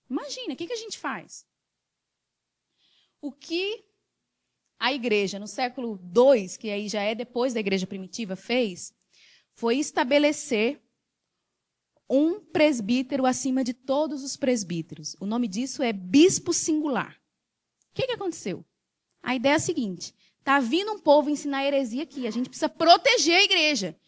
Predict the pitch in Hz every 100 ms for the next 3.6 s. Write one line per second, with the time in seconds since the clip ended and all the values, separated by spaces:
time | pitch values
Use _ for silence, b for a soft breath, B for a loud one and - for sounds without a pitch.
0 | _ - 403 539 453 480 - 269 190 185
1 | 427 539 381 359 359 - - 339 339 262
2 | 240 214 240 294 180 160 - _ _ _
3 | _ 214 277 320 190